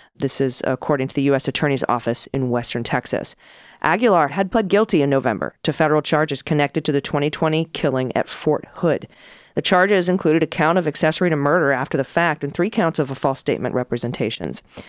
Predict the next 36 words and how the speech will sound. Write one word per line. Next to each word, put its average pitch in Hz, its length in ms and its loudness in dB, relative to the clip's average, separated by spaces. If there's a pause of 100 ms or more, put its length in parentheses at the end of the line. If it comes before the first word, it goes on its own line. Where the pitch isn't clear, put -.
(320)
Aguilar 196 560 2 (160)
was 160 160 0
the 160 80 0
girlfriend 165 600 2
of 139 280 0
Aaron 180 320 2
Robinson, 147 720 -2 (180)
the 147 80 2
soldier 160 380 2
who 165 100 2
was 151 100 2
suspected 147 440 -2
of 131 100 -6
killing 175 320 2
the 165 60 4
twenty-year-old 123 580 -2
soldier. - 340 -8 (500)
Robinson 156 400 2
fatally 151 300 2
shot 151 300 2
himself 139 400 -2
as 127 100 -6
police 143 340 0
moved 143 240 0
to 151 100 0
arrest 139 320 0
him 156 80 0
in 139 100 0
connection 139 360 -2
with 131 100 -2
the 135 60 -4
case. - 400 -2 (460)
According 220 320 4
to 214 60 6
the 180 80 2
evidence 196 560 0